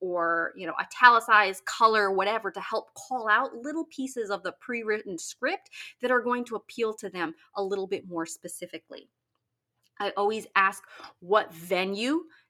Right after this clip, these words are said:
they're getting married at, because if it's somewhere that I have worked multiple times before, I can call that out in their initial email, and I found that gets a great response from people, 'cause I'm like, "Oh yeah,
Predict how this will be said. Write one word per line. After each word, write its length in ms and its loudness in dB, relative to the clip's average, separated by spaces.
they're 120 2
getting 340 0
married 460 -2
at, 260 0
because 320 -2
if 120 0
it's 200 -6
somewhere 420 0
that 220 -6
I 140 4
have 200 -4
worked 380 -2
multiple 420 -8
times 460 -2
before, 640 -2
I 80 4
can 160 -6
call 300 4
that 200 4
out 220 4
in 120 -8
their 200 -4
initial 420 -6
email, 320 -2
and 80 -2
I 80 -6
found 320 -2
that 120 -8
gets 160 -12
a 40 -10
great 320 0
response 500 -6
from 180 -10
people, 360 -18
'cause 120 -16
I'm 120 -6
like, 160 -6
"Oh 240 0
yeah, 360 0